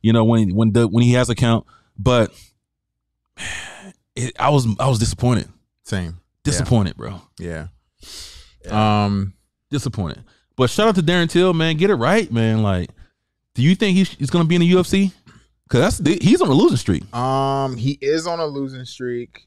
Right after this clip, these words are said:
Speaker 2: Uh, Johnny said when Duplessis, uh, switched to southpaw, he worked Till with the striking. He's not wrong about that either.
Speaker 1: Mm-hmm.
Speaker 2: Damn, Caesar said, uh,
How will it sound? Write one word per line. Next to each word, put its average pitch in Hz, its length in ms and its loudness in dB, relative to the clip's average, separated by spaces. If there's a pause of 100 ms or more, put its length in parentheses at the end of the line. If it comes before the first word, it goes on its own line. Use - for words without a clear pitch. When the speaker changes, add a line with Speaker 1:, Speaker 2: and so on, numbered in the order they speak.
(160)
Speaker 2:
Uh, 110 340 -4
Johnny 117 300 2
said 104 480 0
when 107 320 2
Duplessis, 110 760 -4 (100)
uh, 98 260 -4
switched 110 420 -4
to 107 80 -4
southpaw, 101 480 -4
he 107 120 -2
worked 104 360 -4
Till 98 240 -4
with 90 120 -8
the 98 60 -14
striking. 95 380 -10 (360)
He's 110 120 -2
not 123 160 2
wrong 120 180 2
about 113 220 0
that 113 160 0
either. 104 300 -2 (140)
Speaker 1:
Mm-hmm. 98 260 -6 (1080)
Speaker 2:
Damn, 92 480 -12
Caesar 117 340 -2
said, 101 580 -2
uh, 95 480 -4